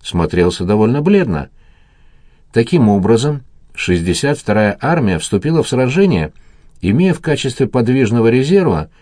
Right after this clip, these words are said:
достаточно слабое в пехотном и артиллерийском отношении соединение.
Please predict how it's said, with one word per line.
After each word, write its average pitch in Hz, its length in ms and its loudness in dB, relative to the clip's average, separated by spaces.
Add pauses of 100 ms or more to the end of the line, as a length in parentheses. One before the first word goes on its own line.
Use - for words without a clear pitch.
(540)
достаточно 135 680 -2
слабое 123 460 0
в - 100 -10
пехотном 120 680 -2 (160)
и 80 120 -2
артиллерийском 87 680 0
отношении 139 720 -4 (160)
соединение. 82 760 -2